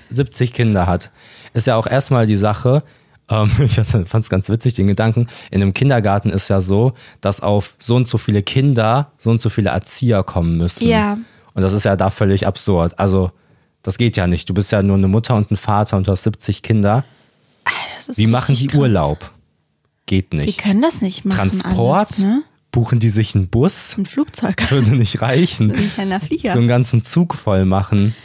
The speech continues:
Speaker 2: Ey, das ist ja richtig interessant. Wow. Halt wirklich, wenn die, wie alt sind die denn? Weißt du das?
Speaker 1: Also
Speaker 2: Sind
Speaker 1: die
Speaker 2: die
Speaker 1: leben alle nicht mehr.
Speaker 2: Oh.
Speaker 1: Also, glaub ich.
Speaker 2: Ach so.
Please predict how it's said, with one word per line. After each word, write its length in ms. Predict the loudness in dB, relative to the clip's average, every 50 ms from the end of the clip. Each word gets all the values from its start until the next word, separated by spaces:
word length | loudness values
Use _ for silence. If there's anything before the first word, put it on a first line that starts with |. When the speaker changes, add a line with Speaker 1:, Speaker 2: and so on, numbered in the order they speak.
| -20 -20 -20 _ _
Speaker 2:
Ey, 120 | -4 -4 -4
das 200 | -2 -4 -6 -6
ist 120 | -8 -6 -2
ja 100 | -2 -2
richtig 360 | -2 -2 -4 -2 -4 -2 0
interessant. 680 | 0 -2 -2 -2 -4 -6 -8 -6 -6 -6 -4 -4 -6 -10 -12 -18 -18 -18 -20 -16 -8
Wow. 640 | -2 -2 0 2 4 4 4 4 2 2 0 -2 -4 _ -20 _ _ _ _ _ _ _ _ _ _ _ _ _
Halt 240 | -4 -4 -4 -2 0
wirklich, 340 | -2 0 2 0 0 2 2
wenn 220 | 2 2 2 2
die, 240 | 2 2 2 2 0 -4 -14 -6 -2
wie 140 | 0 2
alt 120 | 2 2 0
sind 180 | 0 0 0 0
die 100 | 0 0
denn? 180 | 2 0 2
Weißt 220 | 0 0 -2 -2 -4
du 60 | -4
das? 320 | -4 -4 -4 -4 -10 -16 _ _ _ _ _ _ _
Speaker 1:
Also 80 | -2
Speaker 2:
Sind 120 | 0 2 2
Speaker 1:
die 40 | 2
Speaker 2:
die 60 | 2
Speaker 1:
leben 280 | 2 2 2 2 2 0
alle 220 | 0 -2 -2 -2
nicht 240 | -2 -4 -6 -6 -8
mehr. 340 | -6 -4 -4 -4 -4 -6 -8 _ _ _ _ _ _ _ _ _
Speaker 2:
Oh. 40 | 0 0
Speaker 1:
Also, 600 | 2 2 2 2 2 2 2 0 0 -2 -4 -8 -14 _ _ _ -20 _ _
glaub 480 | -10 -6 -4 0 0 0 0 -2 -6 -8
ich. 520 | -6 -4 -4 -6 -8 -12 -16 -20 -20 -20 _
Speaker 2:
Ach 160 | -6 -6 -6
so. 580 | -6 -10 -12 -8 -8 -6 -4 -2 -2 -2 -2